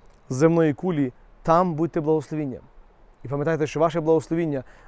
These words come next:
ваша найменша справа, найменше служіння, найменша праця на славу Божу бу-, буде справді рушієм і буде благословінням. А благословіння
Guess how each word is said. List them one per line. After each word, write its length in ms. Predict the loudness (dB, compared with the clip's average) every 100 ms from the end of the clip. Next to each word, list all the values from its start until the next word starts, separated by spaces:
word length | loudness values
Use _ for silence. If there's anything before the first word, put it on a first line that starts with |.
| -12
ваша 420 | -2 -2 0 -2
найменша 680 | 2 0 2 0 -2 -4 -4
справа, 580 | -6 -4 2 2 2
найменше 540 | 0 0 -2 -2 -4 -8
служіння, 420 | -6 -4 -2 -2
найменша 480 | -2 -2 -2 -2 -2
праця 540 | -2 -2 -2 -2 -8 -8 -20 -20 -12
на 100 | -2
славу 280 | 4 4 4
Божу 480 | 4 4 4 -2 -4 -18 -20 -20 -18 -16 -16 -16
бу-, 220 | -10 -6 -2
буде 300 | 2 4 2
справді 340 | 2 2 2
рушієм 540 | -2 -4 -2 0 0 -4 -20 -20 -6
і 80 | -4
буде 500 | -4 -8 -2 2 4
благословінням. 640 | 6 4 2 -2 -2 -2
А 60 | -4
благословіння 680 | 0 2 0 -2 2 2